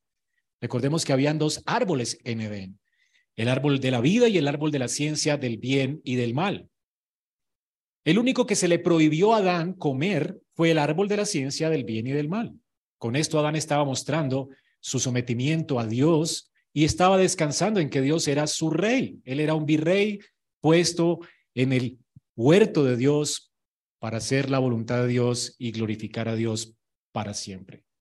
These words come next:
Si Adán hubiese obedecido a Dios de manera personal y perfecta y nunca hubiera tocado ni tomado del árbol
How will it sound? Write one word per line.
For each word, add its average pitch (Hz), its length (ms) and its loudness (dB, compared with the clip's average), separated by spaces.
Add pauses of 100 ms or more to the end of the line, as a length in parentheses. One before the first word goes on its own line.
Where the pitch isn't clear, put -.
(300)
Si - 160 -6
Adán 131 320 2
hubiese 170 480 2
obedecido 147 600 0
a 143 40 0
Dios 143 300 -2
de 135 80 -2
manera 127 380 -2
personal 135 840 0 (400)
y 170 180 4
perfecta 135 1000 0 (280)
y 139 140 -2
nunca 196 320 0
hubiera 180 320 4
tocado 160 520 2
ni 160 120 -2
tomado 147 420 0
del 139 140 2
árbol 147 460 -2